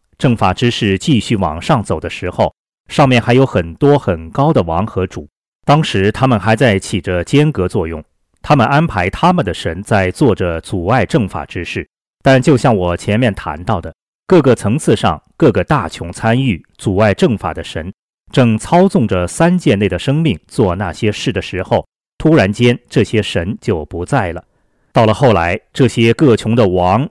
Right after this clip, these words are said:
主纷纷找师尊要他们的神，他们也就是在这样的状态中认识到，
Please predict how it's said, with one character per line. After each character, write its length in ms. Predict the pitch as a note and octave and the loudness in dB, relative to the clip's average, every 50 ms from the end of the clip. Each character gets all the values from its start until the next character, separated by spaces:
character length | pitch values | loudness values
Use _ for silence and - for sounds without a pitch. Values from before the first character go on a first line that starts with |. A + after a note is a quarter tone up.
| _ _ | _ _
主 320 | - - F#2+ E2+ E2 F2+ | -6 -6 -6 -6 -6 -8
纷 300 | - - C3 C3+ C#3 C#3 | -2 0 2 2 2 2
纷 220 | B2+ D3 C3+ C3+ C3+ | 2 2 2 2 0
找 340 | - - E2 D#2 D#2 E2+ E2+ | 0 0 -2 -2 -2 -4 -8
师 220 | - - - B2 | -6 -4 -4 -2
尊 240 | A2 - B2+ A#2+ C3 | 0 0 0 0 2
要 220 | C3 A#2 F#2 D#2 | 2 2 0 0
他 220 | - - - B2+ C3 | -4 -4 -2 -2 0
们 80 | G#2+ | 0
的 80 | F#2 F2+ | -2 -6
神， 320 | - - - D#2+ D#2+ G2 - _ _ _ _ _ _ - | -8 -10 -10 -10 -10 -10 -14 _ _ _ _ _ _ -6
他 120 | - E3+ | -2 0
们 100 | F3+ F#3+ | 2 2
也 180 | D3+ A2+ G2 F#2+ | 2 2 0 0
就 180 | - - E3 A#2 | 2 0 0 0
是 160 | - - A2+ | 0 -4 -4
在 200 | - A#2+ A2 A2 | 0 0 0 0
这 220 | - - G3+ D#3+ | 2 2 2 4
样 140 | C3 A2 F#2 | 4 2 0
的 100 | F#2 F2 | -2 -4
状 240 | - - D#3 G#2+ F2+ | -2 -2 -2 -2 -4
态 220 | - - G#2 E2+ | -6 -6 -6 -6
中 220 | D#2 - G2 G2+ G#2 | -6 -6 -6 -4 -2
认 160 | A2+ G#2 E2+ | -2 -4 -4
识 160 | - - G2+ | -6 -10 -10
到， 220 | - F#2 D#2+ - | -10 -10 -10 -12